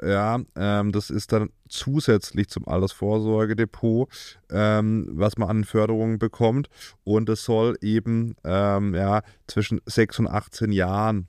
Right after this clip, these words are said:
dann gezahlt werden und soll auch, also hier, da kommt auch noch, ich glaub, das, das poste ich morgen, das Reel, er hat, wie der Finanzminister es gesagt hat, das sind natürlich keine Riesenbeträge, aber soll halt die Leute so ein bisschen motivieren, auch sich mit dem Thema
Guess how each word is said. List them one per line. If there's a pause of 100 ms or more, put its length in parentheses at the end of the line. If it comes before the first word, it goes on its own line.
dann
gezahlt
werden (280)
und
soll
auch, (340)
also
hier,
da
kommt
auch
noch,
ich
glaub, (280)
das,
das
poste
ich
morgen,
das
Reel, (320)
er
hat,
wie
der
Finanzminister
es
gesagt
hat,
das
sind
natürlich
keine
Riesenbeträge,
aber
soll
halt
die
Leute
so
ein
bisschen
motivieren,
auch
sich
mit
dem
Thema